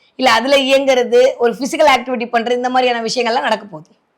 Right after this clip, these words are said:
நீங்க ஒரு பதினைந்து வயதுல இருந்து இருபத்தைந்து வயதுக்குள்ள இருக்கக்கூடிய மிதுன ராசிக்காரர்களாக இருந்தால் இந்த தடவை காதல் இணைக்க போகிறது, கனவுகள் கை கொடுப்பது, பெற்றோருடைய ஆகச்சிறந்த ஆ-, ஆதாயம் கிடைக்க போகிறது.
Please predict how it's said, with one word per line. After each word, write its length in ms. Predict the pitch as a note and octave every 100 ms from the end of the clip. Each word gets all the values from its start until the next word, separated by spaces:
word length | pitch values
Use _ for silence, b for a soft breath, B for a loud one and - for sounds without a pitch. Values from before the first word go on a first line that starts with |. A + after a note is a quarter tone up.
| _ _ _ _ _ _ _ -
நீங்க 320 | B3+ C4+ C4
ஒரு 240 | B3 A#3+
பதினைந்து 560 | A#3 B3 D4 D#4+ D#4 C4+
வயதுல 200 | C4 C4
இருந்து 200 | C4 C4
இருபத்தைந்து 460 | B3+ C4+ C4 A#3+ A#3
வயதுக்குள்ள 300 | B3 B3 A3
இருக்கக்கூடிய 420 | A#3 A#3 A3+ A#3+
மிதுன 240 | A3+ B3 A#3
ராசிக்காரர்களாக 640 | F#3 G#3 G#3 G#3 G3 G3
இருந்தால் 260 | F#3+ G3 A#3+
இந்த 120 | G#3+
தடவை 260 | G3+ A#3 -
காதல் 320 | G#3+ A#3+ A#3
இணைக்க 300 | G3+ G3+ G#3+
போகிறது, 420 | G3 F#3 G3+ -
கனவுகள் 400 | G3+ G#3+ A#3+ A3+
கை 140 | G3+
கொடுப்பது, 340 | G3 G3 A3 B3
பெற்றோருடைய 520 | G3+ C4 B3 A#3 G#3
ஆகச்சிறந்த 440 | G3+ B3 B3 B3+
ஆ-, 360 | B3 G3+ - -
ஆதாயம் 380 | G3 A#3 B3 A3+
கிடைக்க 220 | G#3 G#3
போகிறது. 480 | G#3 G3+ G3+ B3 -